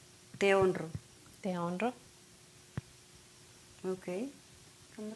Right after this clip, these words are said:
Speaker 1: te sientes ahí con esto que dijo ella? ¿Menos invadido, más invadido?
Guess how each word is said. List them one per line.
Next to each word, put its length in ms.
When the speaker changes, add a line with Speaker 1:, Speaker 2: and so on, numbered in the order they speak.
Speaker 1:
te 100
sientes 360
ahí 140
con 100
esto 300
que 80
dijo 220
ella? 680
¿Menos 220
invadido, 580
más 260
invadido? 540